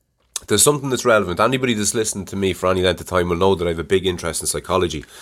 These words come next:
And within s-, the field of psychology, psychology, within the field of psychology, there's what's called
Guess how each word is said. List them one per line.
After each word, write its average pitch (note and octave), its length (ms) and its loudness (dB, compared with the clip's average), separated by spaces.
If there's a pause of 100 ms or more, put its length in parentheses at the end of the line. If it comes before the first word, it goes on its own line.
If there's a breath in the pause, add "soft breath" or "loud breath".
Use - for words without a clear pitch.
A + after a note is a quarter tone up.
(280 loud breath)
And G2 140 2
within B2+ 180 4
s-, - 240 0
the G2+ 140 -10
field A2+ 260 2
of F2+ 60 -2
psychology, F2+ 720 0 (240 loud breath)
psychology, F2 720 -4 (460 loud breath)
within B2 300 4
the A#2 60 4
field A2+ 300 2
of F#2+ 60 -2
psychology, F#2+ 680 0 (1000)
there's G2+ 200 2
what's G#2+ 180 2
called G#2 580 4